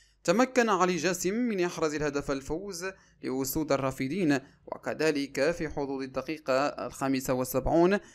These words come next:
ليظفر المنتخب العراقي بنقاط كاملة. يتصدر المنتخب المغربي الأولمبي ترتيب المجموعة الثانية برصيد ثلاثة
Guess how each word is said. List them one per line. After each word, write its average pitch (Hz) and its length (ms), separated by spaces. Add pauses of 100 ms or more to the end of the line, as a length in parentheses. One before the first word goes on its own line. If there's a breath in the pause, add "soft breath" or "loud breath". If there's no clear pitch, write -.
(260 loud breath)
ليظفر 139 400
المنتخب 139 560
العراقي 135 580
بنقاط 131 560
كاملة. 135 800 (520 soft breath)
يتصدر 247 540
المنتخب 180 500
المغربي 147 540
الأولمبي 139 460
ترتيب 151 420
المجموعة 139 760
الثانية 139 480
برصيد 135 580
ثلاثة 131 560